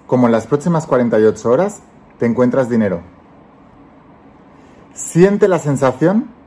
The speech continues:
de que te encuentras dinero y además te sorprendes porque dices, "Guau, acabo, o sea, hace nada he hecho el ejercicio de la in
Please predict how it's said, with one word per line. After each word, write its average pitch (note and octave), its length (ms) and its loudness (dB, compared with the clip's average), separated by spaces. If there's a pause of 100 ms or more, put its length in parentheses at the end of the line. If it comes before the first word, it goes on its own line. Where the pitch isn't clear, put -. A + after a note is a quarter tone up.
(100)
de A#2 160 -4
que B2 120 -2
te B2 100 0
encuentras C3+ 460 0
dinero C3+ 260 2
y D#3+ 60 2
además C#3 300 0
te F3+ 80 -6
sorprendes A#2+ 520 0
porque G#2 220 -6
dices, G#2+ 300 -2
"Guau, G2 420 -2
acabo, C3+ 500 0
o G#2+ 80 -6
sea, G#2 380 -6
hace C3 280 -4
nada A2 420 0
he B2+ 160 2
hecho G#2 340 -2
el G2+ 140 -2
ejercicio A2+ 440 -4
de B2+ 80 4
la A2 160 2
in F3+ 240 -2